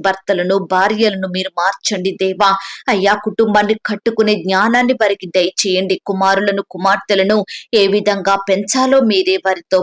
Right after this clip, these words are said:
మాట్లాడండి దేవా. సహాయం చెయ్యండి. పిల్లలు కూడా తల్లిదండ్రుల మాట వినేవారిగా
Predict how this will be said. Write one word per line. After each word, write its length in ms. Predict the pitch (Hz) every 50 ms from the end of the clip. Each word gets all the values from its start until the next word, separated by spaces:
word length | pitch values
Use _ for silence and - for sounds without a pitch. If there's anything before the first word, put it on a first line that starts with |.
| 180 180
మాట్లాడండి 640 | 185 202 202 - - 214 202 196 190 185 185 196 196 - 185
దేవా. 280 | 180 190 170 202 196 190 190 - - - - - - -
సహాయం 500 | 262 220 220 - 247 240 214 220 208 202 - -
చెయ్యండి. 380 | 214 175 165 196 202 185 196 202 - -
పిల్లలు 300 | 214 202 196 196 196 190 -
కూడా 220 | 190 190 180 190 196 - -
తల్లిదండ్రుల 640 | 208 208 214 220 262 262 190 247 233 208 208 208 190 185
మాట 160 | 185 185 - 190 160 -
వినేవారిగా 640 | 180 185 208 226 233 214 208 190 180 175 - 190